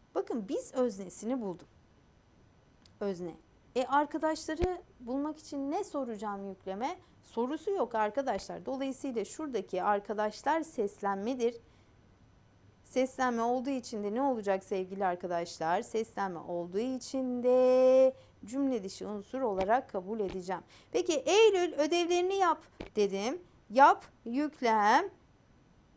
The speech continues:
Yap, yüklem. Emir veriyorum, doğru değil mi? Yap, kim yap? Sen yap.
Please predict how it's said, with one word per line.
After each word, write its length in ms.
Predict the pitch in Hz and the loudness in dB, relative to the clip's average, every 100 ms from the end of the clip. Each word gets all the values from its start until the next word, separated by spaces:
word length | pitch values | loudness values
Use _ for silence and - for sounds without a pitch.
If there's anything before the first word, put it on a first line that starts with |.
| _ - _ _ _ _ _ _ _ _ _ _ - _ _ _ _ _ | _ -20 _ _ _ _ _ _ _ _ _ _ -20 _ _ _ _ _
Yap, 240 | 175 202 - | 0 0 0
yüklem. 440 | 311 320 349 330 - _ _ - | -10 -4 -4 -4 -6 _ _ -6
Emir 320 | 208 254 277 | -2 -2 0
veriyorum, 440 | 220 196 180 175 | 0 0 -4 -6
doğru 240 | 180 202 240 | -4 -4 -2
değil 140 | 349 | -4
mi? 140 | 247 175 - _ | -4 -6 -16 _
Yap, 280 | 233 214 - | 4 4 2
kim 240 | - 311 330 | -6 -2 4
yap? 220 | 311 403 - - | 4 4 -2 -20
Sen 440 | - - 196 247 | -14 -2 0 2
yap. 420 | 254 240 180 - | 2 4 4 2